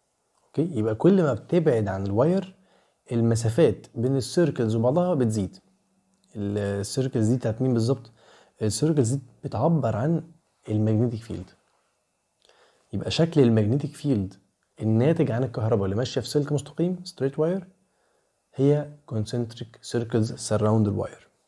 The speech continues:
دي كده نقطة رقم اتنين. نقطة رقم تلاتة،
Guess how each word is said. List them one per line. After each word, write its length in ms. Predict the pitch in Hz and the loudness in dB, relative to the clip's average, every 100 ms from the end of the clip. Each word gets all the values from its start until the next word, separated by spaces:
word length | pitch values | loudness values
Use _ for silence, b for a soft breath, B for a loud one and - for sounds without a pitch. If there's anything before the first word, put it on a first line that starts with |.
| _ _ - | _ _ -14
دي 100 | 101 | -8
كده 180 | 98 | -4
نقطة 140 | 104 110 | -2 -2
رقم 160 | 110 | -2
اتنين. 420 | 120 127 143 - - _ _ _ _ _ b b b b b b b b b b _ _ | 0 2 2 0 -16 _ _ _ _ _ b b b b b b b b b b _ _
نقطة 220 | 143 170 | 6 6
رقم 220 | 160 147 | 6 4
تلاتة، 400 | 110 113 107 170 | 4 4 4 2